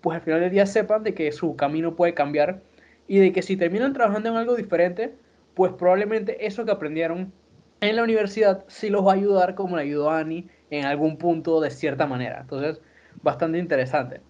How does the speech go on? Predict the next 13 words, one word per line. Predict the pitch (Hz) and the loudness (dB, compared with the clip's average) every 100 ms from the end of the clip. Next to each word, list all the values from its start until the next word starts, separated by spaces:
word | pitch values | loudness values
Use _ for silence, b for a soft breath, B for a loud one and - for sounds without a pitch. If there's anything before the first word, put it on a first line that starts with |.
| b b b - | b b b -6
Eh, | 160 156 147 151 | -2 0 0 2
te | 170 | 2
tengo | 214 | 4
otra | 247 233 | 4 4
pregunta | 180 180 175 196 | 2 2 0 -2
también | 196 147 156 165 170 | -2 -4 -4 -6 -2
bastante | 165 165 180 170 | -2 -2 -4 -4
específica | 180 147 143 151 160 165 151 | -6 -8 -10 -6 -2 0 2
de, | 135 120 - | 0 -2 -8
de | 139 135 123 | -8 -6 -6
Ani | 139 147 | -6 -6
Martínez | 156 139 131 139 147 | -4 -4 -4 -6 -4
Eventos. | 143 135 135 135 143 - | 0 0 0 -2 -4 -8